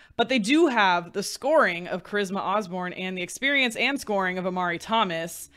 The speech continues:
Uh, so these are some Bruins to know if you are interested in this game. Uh, and even if you're not, let's learn something. <laughs> U C L A's Amari Thomas, ranked in the league's top fifteen in scoring,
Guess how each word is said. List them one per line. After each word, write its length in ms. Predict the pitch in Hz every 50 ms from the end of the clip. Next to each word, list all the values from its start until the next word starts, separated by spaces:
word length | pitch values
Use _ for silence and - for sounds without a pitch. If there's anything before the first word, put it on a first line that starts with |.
| - - - _ - -
Uh, 180 | - 175 175 175
so 200 | 165 - 196 190
these 180 | 196 214 220 220
are 60 | 214
some 180 | - 208 196
Bruins 300 | 175 185 185 185 175 -
to 80 | - 180
know 160 | 180 180 175
if 120 | 160 175 185
you 140 | 185 -
are 420 | - 175 175 180 175 175 170 170 - - - - - - - - - - -
interested 440 | 180 180 175 - 185 175 - 190 165
in 60 | 170 165
this 200 | 160 156 - -
game. 480 | - 165 165 165 165 190 220 226 233 - -
Uh, 120 | - 170 160
and 80 | 170 202
even 160 | 247 269 294
if 160 | 294 302 -
you're 80 | 254 254
not, 340 | 226 240 226 175 143 131 - _ _ _ _ _ _ _ _ _ _ _ _ _ _ _ _ _ _ _ _ _ _ -
let's 180 | 226 226 226 -
learn 140 | 254 254
something. 520 | 226 - 147 139 - - - - 180 185 220
<laughs> 20 | -
U 120 | - 269
C 280 | 220 - - 277 294 247
L 120 | 233 247
A's 220 | 233 233 240 208
Amari 320 | 226 208 202 202 202 208 208
Thomas, 480 | 208 214 185 185 180 165 160 180 - - - - - - - -
ranked 300 | 202 233 262 285 294 302
in 80 | 311
the 80 | 277 277
league's 320 | 277 277 269 247 226 226
top 280 | - 214 220 220 208 -
fifteen 520 | - 240 226 220 - - 233 220 220 208
in 80 | 196 185
scoring, 600 | - - - - 196 202 196 185 160 147 139 131